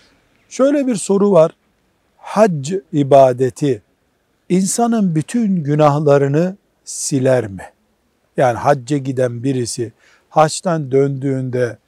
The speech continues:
günahsız oluyor, böyle mi? Diyoruz ki, insanın günahları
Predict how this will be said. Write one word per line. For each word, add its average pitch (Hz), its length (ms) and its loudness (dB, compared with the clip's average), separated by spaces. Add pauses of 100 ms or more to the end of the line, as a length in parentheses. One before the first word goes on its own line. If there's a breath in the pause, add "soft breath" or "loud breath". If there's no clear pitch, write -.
(380)
günahsız 170 720 0 (140)
oluyor, 131 440 0 (140)
böyle 160 340 6
mi? 113 220 -10 (680)
Diyoruz 185 400 0
ki, 123 300 -8 (880 soft breath)
insanın 208 600 -2
günahları 165 680 0